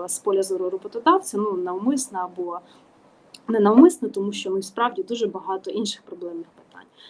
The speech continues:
Тому наразі якихось, якогось, е, на горизонті чогось конкретного у нас немає,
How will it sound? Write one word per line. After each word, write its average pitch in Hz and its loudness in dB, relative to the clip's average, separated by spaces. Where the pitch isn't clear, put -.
Тому 311 4
наразі 277 2
якихось, - -8
якогось, 226 -10
е, 202 -10
на 214 -8
горизонті 240 0
чогось - -6
конкретного 202 -10
у 214 -8
нас 202 -6
немає, 294 2